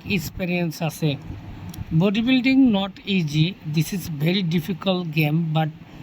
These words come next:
আহ, এটা হচ্ছে actually, আহ, এমন একটা স্পোর্ট যেটা হচ্ছে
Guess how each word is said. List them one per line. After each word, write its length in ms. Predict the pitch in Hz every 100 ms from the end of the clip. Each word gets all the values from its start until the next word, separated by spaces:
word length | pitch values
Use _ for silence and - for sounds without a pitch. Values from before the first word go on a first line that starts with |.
| - - -
আহ, 480 | 160 165 165 160 160 180
এটা 280 | 175 214
হচ্ছে 360 | 208 208 - 214
actually, 800 | - - 226 208 214 214 202 156
আহ, 200 | 160 175 180
এমন 260 | 190 220
একটা 220 | 214 - 220
স্পোর্ট 380 | - - 214 190
যেটা 280 | 175 185 196
হচ্ছে 380 | 196 - 269